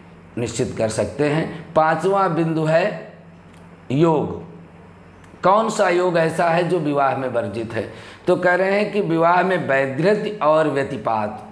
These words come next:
दो योग नहीं होने चाहिए। जिस समय आप विवाह लग्न खोलेंगे,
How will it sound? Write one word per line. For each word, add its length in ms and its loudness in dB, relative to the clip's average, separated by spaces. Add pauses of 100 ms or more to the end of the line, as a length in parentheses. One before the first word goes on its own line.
(260)
दो 260 4
योग 300 2
नहीं 200 -4
होने 280 -2
चाहिए। 280 0
जिस 200 0
समय 220 2
आप 220 2
विवाह 300 2
लग्न 340 -2
खोलेंगे, 580 0